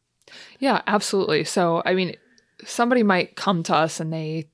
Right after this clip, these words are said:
have a really concrete idea of how they're gonna put their fundraising plan together, and,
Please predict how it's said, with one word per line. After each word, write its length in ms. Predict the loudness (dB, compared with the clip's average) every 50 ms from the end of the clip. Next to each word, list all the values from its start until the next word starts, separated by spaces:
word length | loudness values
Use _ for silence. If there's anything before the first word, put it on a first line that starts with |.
| _ _
have 220 | -6 -4 -2 -2 -2
a 80 | -2
really 320 | 0 4 6 6 8 6 6
concrete 580 | 4 2 -2 -2 -2 -4 -4 -4 -2 -2 -2 -2
idea 600 | -4 -6 -6 -8 -8 -8 -4 -4 -4 -4 -6 -8 -10 -10 -8
of 340 | -6 -6 -6 -8 -8 -12 -16 -18 -18 -18 -18 -20 -20 -6
how 160 | 0 2 4 4
they're 120 | 4 4
gonna 140 | 4 2 0
put 180 | 0 -2 0
their 120 | 0 -2 -2
fundraising 480 | -2 -4 -6 -4 -4 -6 -6 -6 -8
plan 240 | -6 -6 -8 -6 -6
together, 480 | -6 -4 -4 -2 -2 -2 -2 -2 -4 -4
and, 500 | -4 -6 -6 -8 -8 -10 -10 -10 -10